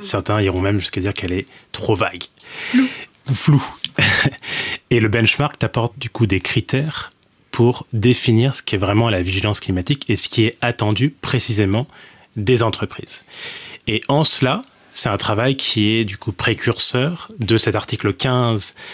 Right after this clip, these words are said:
Speaker 1: qui figure donc dans la directive européenne sur le devoir de diligence des entreprises, qui aujourd'hui impose aux entreprises d'adopter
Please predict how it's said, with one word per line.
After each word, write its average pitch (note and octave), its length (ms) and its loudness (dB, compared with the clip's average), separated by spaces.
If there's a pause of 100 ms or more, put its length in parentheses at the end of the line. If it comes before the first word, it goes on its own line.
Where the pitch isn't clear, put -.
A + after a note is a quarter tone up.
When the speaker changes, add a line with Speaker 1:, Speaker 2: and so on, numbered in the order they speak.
(100)
Speaker 1:
qui - 120 -4
figure G#2 420 0
donc F#2+ 200 -4
dans G2 100 -2
la F#2 120 2
directive F#2 440 -2
européenne F#2+ 560 2
sur F#2+ 440 0
le G2+ 100 -2
devoir F#2+ 560 0
de F2+ 240 -2
diligence G2 460 0
des F#2 100 0
entreprises, C#3+ 540 -4 (320)
qui C#3+ 320 4 (100)
aujourd'hui B2 580 2 (560)
impose D#3 760 4
aux A#2 140 6
entreprises C#3+ 840 -2 (340)
d'adopter C#3 800 2